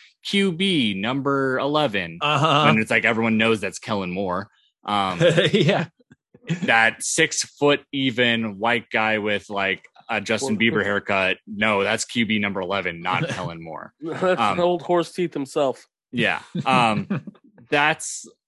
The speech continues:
Speaker 1: like, so now, um, college athletes are able to sign deals to make money off their name, image, and likeness.
Speaker 2: Okay, that's rad as fuck.
Speaker 1: Yeah.
Speaker 3: Yeah, it's
Speaker 1: Um,
Speaker 3: actually really cool.
Speaker 1: this is W W E's first one that they're doing,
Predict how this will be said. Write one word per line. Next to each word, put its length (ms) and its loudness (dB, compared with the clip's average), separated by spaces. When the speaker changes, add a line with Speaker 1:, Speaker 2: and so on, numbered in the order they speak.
Speaker 1:
like, 460 2
so 320 4
now, 560 0
um, 500 -6
college 260 2
athletes 520 -2
are 220 -2
able 320 -4
to 260 -6
sign 320 -2
deals 380 -4
to 100 -8
make 260 -4
money 200 0
off 100 -2
their 120 -6
name, 320 -2
image, 480 -6
and 120 -12
likeness. 560 -14
Speaker 2:
Okay, 380 0
that's 120 2
rad 160 2
as 80 -2
fuck. 220 2
Speaker 1:
Yeah. 100 -20
Speaker 3:
Yeah, 140 4
it's 100 -2
Speaker 1:
Um, 80 2
Speaker 3:
actually 240 0
really 200 0
cool. 340 -8
Speaker 1:
this 200 -2
is 80 -4
W 200 4
W 220 4
E's 200 0
first 360 -4
one 260 0
that 120 -2
they're 100 -4
doing, 420 -4